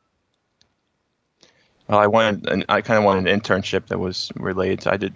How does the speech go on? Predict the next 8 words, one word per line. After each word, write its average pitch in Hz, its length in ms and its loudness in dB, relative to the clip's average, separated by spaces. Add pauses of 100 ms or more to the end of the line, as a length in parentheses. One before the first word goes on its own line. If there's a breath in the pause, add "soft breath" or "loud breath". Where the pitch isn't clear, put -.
(140)
I 95 120 -4 (360)
majored 92 340 0
in, 92 120 0
like, 95 260 0
uh, 101 220 0 (760 loud breath)
healthcare - 520 0
field, - 540 -4
so 92 360 0